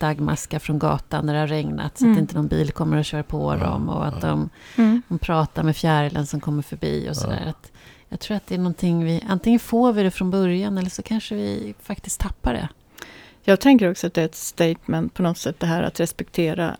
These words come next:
Speaker 2: liv.
Speaker 1: Mm.
Speaker 3: Mm.
Speaker 2: Att inte lägga in en värdering i vad är ett liv
Speaker 3: Mm.
Speaker 1: Mm.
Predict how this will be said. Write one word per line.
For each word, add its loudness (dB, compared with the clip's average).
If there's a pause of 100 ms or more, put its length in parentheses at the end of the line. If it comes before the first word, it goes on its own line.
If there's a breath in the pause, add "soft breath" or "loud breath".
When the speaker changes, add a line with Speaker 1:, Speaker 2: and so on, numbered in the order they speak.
Speaker 2:
liv. -2 (120)
Speaker 1:
Mm. 2
Speaker 3:
Mm. 4
Speaker 2:
Att 2
inte 0
lägga 0
in 0
en 0
värdering 4
i -2
vad 2
är 6
ett -2
liv -4 (140)
Speaker 3:
Mm. -4
Speaker 1:
Mm. 0